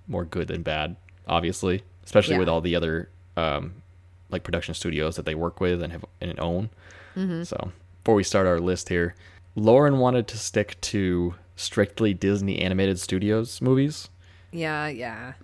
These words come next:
Speaker 1: But I didn't like that idea because, I mean, Disney works or owns a lot of animated, you know, production companies.
Speaker 2: Yeah, like Pixar.
Speaker 1: Yeah,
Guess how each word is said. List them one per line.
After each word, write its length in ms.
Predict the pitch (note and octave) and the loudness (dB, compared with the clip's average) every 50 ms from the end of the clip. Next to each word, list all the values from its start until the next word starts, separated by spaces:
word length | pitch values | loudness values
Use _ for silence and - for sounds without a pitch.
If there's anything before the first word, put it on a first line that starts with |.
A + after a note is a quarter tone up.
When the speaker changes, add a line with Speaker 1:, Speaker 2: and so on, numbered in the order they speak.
| - - | -4 2
Speaker 1:
But 200 | F#2+ F2 - - | 2 4 4 4
I 160 | - F2+ G#2 | 4 2 2
didn't 280 | G#2 F2+ A#2 A2+ A2 G#2 | 2 2 0 -2 -2 -2
like 180 | G#2 A2 A#2+ - | -2 -4 -4 -2
that 100 | D3+ D3+ | -2 0
idea 260 | D3+ D3 D#3 E3 E3+ | 0 0 2 0 0
because, 260 | E3 - - A2 G#2 G#2+ | 0 -2 -2 0 2 2
I 40 | |
mean, 140 | G#2 G#2 G2 | 2 2 2
Disney 420 | - - A2+ A#2 B2 A2 A2+ A2 G#2 | 2 0 2 2 2 2 2 0 0
works 520 | D#2 - G2+ G2+ G#2 - - - - - - - - | 0 -2 -2 -2 -4 -6 -12 -12 -12 -14 -16 -10 -4
or 140 | F#2 F2+ E2+ - | -2 0 2 2
owns 440 | - D2 F#2+ A2 G#2 F2+ E2+ F2 E2 | 2 2 2 2 2 2 0 -2 -2
a 40 | D#2+ | 0
lot 220 | D#2+ E2+ F#2 F#2+ | 0 2 2 2
of 80 | F2+ E2+ | 2 0
animated, 460 | E2+ E2+ F2 F2 E2+ E2 E2 E2 - - - - - - | 0 0 0 0 0 0 -2 -4 -6 -14 -20 -20 -18 -10
you 80 | - G2+ | -8 -6
know, 240 | F2+ E2+ E2 E2 F2 | -4 -4 -4 -6 -6
production 340 | - - A2 A2+ - - | -4 0 0 0 0 0
companies. 400 | F2+ F2 E2 E2 E2 E2+ F2 - - - - - - - - - - - - - - | -4 -4 -6 -6 -6 -8 -10 -12 -16 -20 -20 -20 -20 -20 -20 -20 -20 -20 -20 -20 -14
Speaker 2:
Yeah, 260 | - D#3+ D3+ C3 C#3+ | -10 -8 -8 -8 -8
like 200 | D3+ D#3+ E3 D#3 - | -8 -8 -8 -6 -4
Pixar. 440 | - E3 - - - C#2+ - C3 - - - - - - | -6 -6 -6 -6 -12 -12 -12 -14 -16 -20 -20 -20 -6 2
Speaker 1:
Yeah, 320 | - E3 C3+ - - - | 4 4 4 4 2 -6